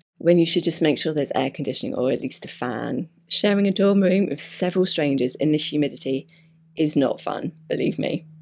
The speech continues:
And lastly, word of mouth is also the best way to choose a hostel. A traveller may just have stayed in a hostel where you're heading to next, and unless you have a completely different idea of travelling from the person who recommended it,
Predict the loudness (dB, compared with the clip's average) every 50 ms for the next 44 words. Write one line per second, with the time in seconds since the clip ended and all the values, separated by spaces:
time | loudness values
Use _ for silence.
0 | -20 -20 _ _ _ _ _ _ _ _ _ _ _ _ 0 2 4 6 6 6
1 | 6 6 4 2 2 4 6 8 8 8 6 6 4 4 6 6 6 6 4 4
2 | 6 6 6 6 6 4 2 2 0 -2 0 2 2 2 4 4 2 2 2 0
3 | -2 0 0 -2 -2 -2 -6 -6 -6 -6 -6 -6 -8 -10 -12 -12 -12 -8 -6 -6
4 | -4 -4 -4 -4 -4 -4 -2 -2 0 2 4 6 6 6 6 4 4 2 2 0
5 | -2 -2 -2 -6 -6 -6 -4 -2 0 2 2 2 2 2 0 0 0 0 -4 -4
6 | -2 -2 -2 0 0 0 0 0 -2 -2 -4 -4 -2 -4 -4 -6 -6 -6 -4 -2
7 | -2 -2 -4 -4 -6 -10 -10 -6 -2 0 2 2 2 2 0 0 0 2 0 0
8 | 0 2 0 0 0 -2 -8 -8 -6 -6 -2 0 2 2 2 2 2 0 -2 -2
9 | 0 -2 -2 -2 -2 -4 -4 -6 -6 _ _ _ _ _ -4 -4 -4 -2 0 2
10 | 2 4 4 2 0 -4 -8 -6 -6 -8 -6 -4 -2 -2 -2 -2 -2 -2 -4 -4
11 | -6 -8 -14 -12 -12 -12 -12 -10 -8 -8 -8 -8 -8 -6 -4 -2 -2 -2 -2 -2
12 | 0 0 0 0 0 -4